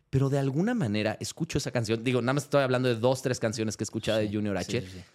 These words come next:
Speaker 1: Me hacen sentir algo, güey. Me hacen sentir la tristeza con la que está hablando. N-, eh, no, no sé en, en el caso específico de esa canción, ¿no?
Speaker 2: Ujú.
Speaker 1: O, o, o del tema que está hablando de...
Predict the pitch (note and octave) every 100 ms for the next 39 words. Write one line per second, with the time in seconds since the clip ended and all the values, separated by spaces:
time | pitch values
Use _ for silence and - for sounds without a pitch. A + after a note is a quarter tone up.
0 | _ _ _ - C#3 D#3+ F#3 - A#3+ -
1 | C#3 B2+ D#3+ D#3+ G3+ C4 A#3 G#2 G#2 G#2+
2 | D3+ G#3+ A3 C3+ B2+ C#3 D#3 - _ _
3 | _ _ _ _ _ - - _ _ -
4 | G#2+ - A2 - C#3+ C3+ A#2+ A2 - -
5 | G2+ G#2 A2 F#2 C3 C3 C3 B2+ C#3 C#3+
6 | D3+ D3+ - C#3 B2+ A#2 A2+ G#2 F#2+ G#2+
7 | G2+ - G#2 A2+ - F#2 G2+ G2+ G2+ G2
8 | G2 E2 G#2+ F#2 E2+ G#2 G#2+ G2+ - G#2+
9 | G#2 G#2+ G#2+ A2+ A2 - C#3+ E3 - -
10 | A#2 A2+ A2 G#2+ G2 F#2